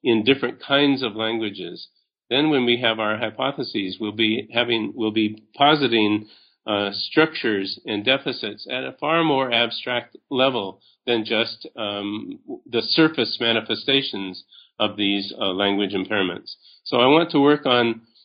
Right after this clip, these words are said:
more on Mandarin Chinese and English and other languages. Um, I'll, what-, whatever my students want to work on, then I want to work on that as well.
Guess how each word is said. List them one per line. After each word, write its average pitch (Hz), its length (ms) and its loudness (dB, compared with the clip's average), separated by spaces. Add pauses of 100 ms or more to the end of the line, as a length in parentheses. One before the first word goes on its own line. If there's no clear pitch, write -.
more 151 300 6
on 139 280 2
Mandarin 131 420 2
Chinese 120 480 0
and 110 140 -4
English 113 440 -2
and 110 140 -2
other 107 200 0
languages. 107 720 -4 (400)
Um, 107 240 0
I'll, 104 420 0
what-, 110 300 -4 (300)
whatever 117 320 -2
my 107 180 4
students 110 420 2
want 110 200 -2
to 107 60 -4
work 107 200 0
on, 104 200 -2
then 101 300 -2
I 107 120 4
want 107 240 4
to 104 80 -2
work 98 180 -4
on 104 140 0
that 104 260 2
as 104 160 0
well. 101 380 2